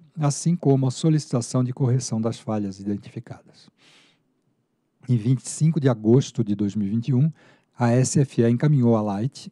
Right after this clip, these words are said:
o referido relatório de fiscalização, oportunidade em que recomendou à distribuidora que promovesse as correções das falhas apontadas, assim como realizasse a correta devolução dos valores cobrados a maior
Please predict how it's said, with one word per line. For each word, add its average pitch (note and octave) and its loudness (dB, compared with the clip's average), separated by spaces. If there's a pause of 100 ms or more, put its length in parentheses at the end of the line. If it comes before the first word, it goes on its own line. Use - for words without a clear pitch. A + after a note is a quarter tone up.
o C3 -6
referido A#2+ 0
relatório G#2 -4
de F2+ -18
fiscalização, C#3+ 0 (580)
oportunidade B2+ 2
em A#2+ -4
que A#2 -2
recomendou A#2+ 2
à D3 2
distribuidora G#2+ -2
que - -18
promovesse B2+ -2
as A#2 -10
correções A#2+ -2
das A#2 -4
falhas G2 -6
apontadas, C3+ -4 (440)
assim E3 2
como D3 4
realizasse B2 2
a - -8
correta A#2+ 0
devolução G#2 -4
dos F#2+ -8
valores G#2 -2
cobrados B2 0
a G2+ -2
maior B2+ 0